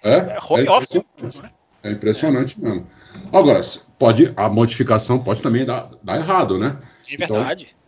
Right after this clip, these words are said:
Speaker 2: verdade.
Speaker 1: eles vão, o que que eles vão ter que fazer? Essas que fizeram bastante modificação, eles vão ter que levar o carro, eh, da pré-temporada e as modificações,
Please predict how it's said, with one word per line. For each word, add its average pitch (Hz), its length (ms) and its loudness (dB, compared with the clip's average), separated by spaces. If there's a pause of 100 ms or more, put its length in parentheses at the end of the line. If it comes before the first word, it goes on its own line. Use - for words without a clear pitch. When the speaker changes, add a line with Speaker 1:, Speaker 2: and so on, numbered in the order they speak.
(240)
Speaker 2:
verdade. - 280 -12 (360)
Speaker 1:
eles 101 300 -4
vão, 123 140 -2
o - 40 -6
que 147 140 0
que 175 80 2
eles 170 120 4
vão 139 140 0
ter 131 120 -2
que - 60 -10
fazer? 90 520 -4 (380)
Essas - 260 -10
que - 100 -10
fizeram 101 460 0
bastante 117 400 -6
modificação, 101 720 -4
eles 98 200 -2
vão 110 160 0
ter 120 140 0
que - 100 -6
levar 87 520 0 (520)
o 123 160 0
carro, 90 500 0 (720)
eh, 82 300 -4
da 95 140 2
pré-temporada 117 920 0 (540)
e 190 320 4 (440)
as 143 140 0
modificações, 175 1040 0